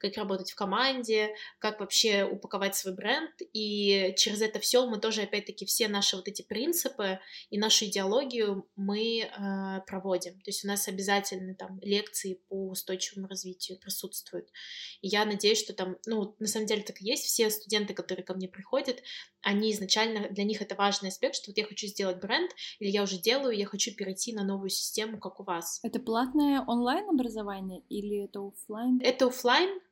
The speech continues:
Speaker 1: пока это офлайн. Мы тоже <laughs> думаем, что ввиду того, что происходит, надо делать онлайн.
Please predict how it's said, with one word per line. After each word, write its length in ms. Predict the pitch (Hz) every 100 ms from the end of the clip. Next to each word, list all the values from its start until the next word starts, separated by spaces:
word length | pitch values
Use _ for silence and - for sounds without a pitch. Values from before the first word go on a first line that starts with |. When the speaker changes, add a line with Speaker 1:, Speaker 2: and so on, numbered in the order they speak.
| _ -
Speaker 1:
пока 240 | 214 247
это 180 | 233 208
офлайн. 420 | 196 220 240 302 - -
Мы 120 | 214
тоже 260 | 247 254 220
<laughs> 0 |
думаем, 240 | 247 226
что 200 | 202 -
ввиду 260 | 196 240 -
того, 200 | - 233
что 160 | 254 -
происходит, 460 | 226 - 220 214
надо 200 | 208 208
делать 360 | 196 208 196 196
онлайн. 460 | 196 196 254 330